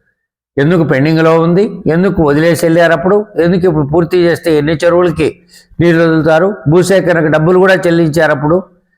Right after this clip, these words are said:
ఎందుకు ఇలా నిరర్థకంగా వందల కోట్ల రూపాయలు నీళ్ల పాలు అవుతున్నాయి? ఆ నీళ్లు ఉపయోగం కూడా పడట్లేదు అనేది ఆలోచించే నాతుడే లేడు. ఇప్పటికైనా సరే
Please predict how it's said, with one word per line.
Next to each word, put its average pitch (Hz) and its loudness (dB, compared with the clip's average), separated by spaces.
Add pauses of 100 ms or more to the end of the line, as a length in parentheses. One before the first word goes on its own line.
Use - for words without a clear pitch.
(280)
ఎందుకు 180 0
ఇలా 160 2
నిరర్థకంగా 156 0
వందల 139 -2
కోట్ల 135 -4
రూపాయలు 127 0
నీళ్ల 127 0
పాలు 117 -2 (560)
అవుతున్నాయి? 127 0 (440)
ఆ 123 0
నీళ్లు 147 0
ఉపయోగం 151 0
కూడా 175 2
పడట్లేదు 127 -2 (680)
అనేది 151 0
ఆలోచించే 127 0
నాతుడే 101 -2
లేడు. 78 -2 (2000)
ఇప్పటికైనా 127 -2
సరే - -4